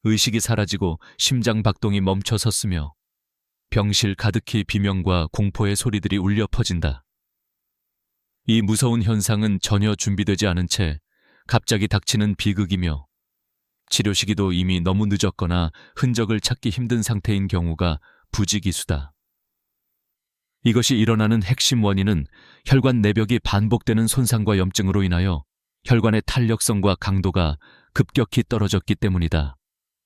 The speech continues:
혈관벽은 처음에는 스스로 치유되지만 가공된 식품 속 과도한 설탕과 인공 첨가물 섭취로 인해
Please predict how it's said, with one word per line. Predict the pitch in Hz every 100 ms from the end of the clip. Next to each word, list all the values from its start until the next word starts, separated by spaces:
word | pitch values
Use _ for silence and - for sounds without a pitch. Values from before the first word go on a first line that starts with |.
| _ _ _ _ _ _ _ -
혈관벽은 | 120 117 117 113 107 110
처음에는 | - 117 107 107 110
스스로 | - 123 113
치유되지만 | 104 - 117 98 87 90 76 71 - _ _ _ -
가공된 | 113 107 110 110
식품 | 101 - - 117
속 | - 107
과도한 | - 98 104 104
설탕과 | 101 107 - 92 85 73 71 _ _ -
인공 | 107 107 110 107
첨가물 | - 104 98 98
섭취로 | 95 - - 117 95
인해 | 85 85 71